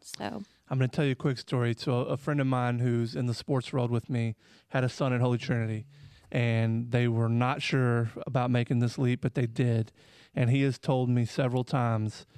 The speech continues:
Speaker 2: it's been the best thing they've ever done. He would pay any dollar amount there was to send his son, son to Holy Trinity Clifton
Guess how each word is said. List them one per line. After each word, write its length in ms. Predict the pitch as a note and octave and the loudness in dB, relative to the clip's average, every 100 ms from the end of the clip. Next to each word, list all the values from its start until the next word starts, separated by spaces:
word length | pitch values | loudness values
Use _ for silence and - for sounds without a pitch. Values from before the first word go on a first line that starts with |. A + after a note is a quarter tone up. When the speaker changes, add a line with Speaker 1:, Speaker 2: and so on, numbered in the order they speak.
| - _ | -20 _
Speaker 2:
it's 180 | - B2 | -4 -2
been 200 | - B2 | 0 2
the 80 | A#2+ | 2
best 480 | A2 C#3 C3 - - | 0 0 0 -2 -2
thing 460 | C#3 A#2+ A2 A2+ D3+ | 2 2 2 0 0
they've 200 | C3 A2 | 0 2
ever 180 | B2+ C3+ | 2 2
done. 380 | B2+ B2 A#2+ | 2 2 4
He 160 | A2+ B2 | 4 4
would 160 | A2+ - | 2 0
pay 260 | C3+ A#2+ - | 0 0 2
any 240 | C3 C#3+ | 2 2
dollar 300 | C3+ C3 C3 | 2 2 2
amount 360 | B2 A#2+ A#2 - - - - | 4 2 2 -4 -14 -14 -2
there 140 | C3+ | 0
was 360 | B2+ B2+ A#2 G#2+ | 2 2 2 0
to 120 | C3 | -4
send 240 | - C3 A#2+ | -2 0 2
his 140 | A#2+ | 0
son, 360 | - B2 A2+ - | 0 0 0 -2
son 300 | - C3 A#2+ | 0 2 2
to 60 | |
Holy 160 | A#2+ B2+ | 2 2
Trinity 300 | A#2+ C3 C3+ | 0 0 0
Clifton 440 | A#2+ C3 - B2+ | 0 -2 0 -2